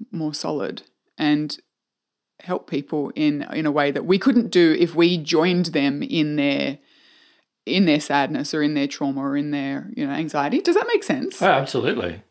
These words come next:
Speaker 2: Yeah, totally.
Speaker 1: So I actually, uh, 'cause I, I have been thinking about this a lot,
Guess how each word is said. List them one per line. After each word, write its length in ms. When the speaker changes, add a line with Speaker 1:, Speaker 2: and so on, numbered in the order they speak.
Speaker 2:
Yeah, 200
totally. 560
Speaker 1:
So 140
I 160
actually, 520
uh, 200
'cause 200
I, 200
I 100
have 180
been 160
thinking 220
about 160
this 140
a 40
lot, 460